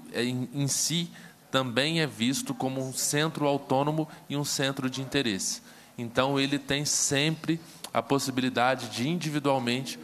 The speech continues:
buscar, é, a reparação. O que a gente tem colocado é a necessidade de ampliar as possibilidades de busca de reparação,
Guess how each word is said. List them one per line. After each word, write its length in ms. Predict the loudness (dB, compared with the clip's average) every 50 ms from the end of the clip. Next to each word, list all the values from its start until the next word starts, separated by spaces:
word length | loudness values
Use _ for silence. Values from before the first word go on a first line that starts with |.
| -18 -18 -8 -2
buscar, 1000 | -2 0 0 0 0 2 2 2 2 -2 -8 -16 -18 -18 -20 -20 -20 -20 -20 -8 0
é, 300 | 2 2 4 4 2 2
a 40 | 0
reparação. 600 | 0 2 2 2 2 2 2 2 0 0 0 2
O 80 | 0 2
que 120 | 2 2
a 40 | 2
gente 240 | 2 0 -2 -2 -2
tem 200 | -2 -2 -2 -2
colocado 840 | 0 0 2 2 2 0 2 0 2 2 2 0 -2 -2 -6 -8 -8 -10 -20 -20 -8
é 140 | -2 0 0
a 40 | 2
necessidade 840 | 2 0 -2 0 -2 -2 -2 -2 0 2 4 4 4 2 0 -6
de 340 | -6 -2 0 0 0 0 -2 -6 -2
ampliar 1120 | -2 0 0 0 -4 -4 -2 0 2 2 4 4 4 4 4 2 -2 -6 -14 -16 -18 -12 -4
as 200 | -2 -2 -2 0
possibilidades 880 | 0 0 0 2 0 -2 -2 0 -2 2 4 4 4 4 2 -2 -4 -2
de 100 | -4 -2
busca 380 | 0 0 0 0 0 -2 -2
de 80 | 0 0
reparação, 680 | -2 -2 0 0 0 0 0 0 -2 -2 -2 -4 -4